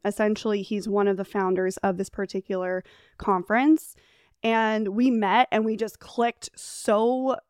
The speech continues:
so quickly. I absolutely love him. His work is absolutely amazing. So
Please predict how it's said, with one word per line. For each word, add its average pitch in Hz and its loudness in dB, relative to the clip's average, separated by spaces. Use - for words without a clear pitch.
so 254 0
quickly. 226 0
I 220 -2
absolutely 226 -2
love 214 4
him. 214 -2
His 196 -8
work 226 -4
is 220 -2
absolutely 214 -4
amazing. 196 -2
So 233 2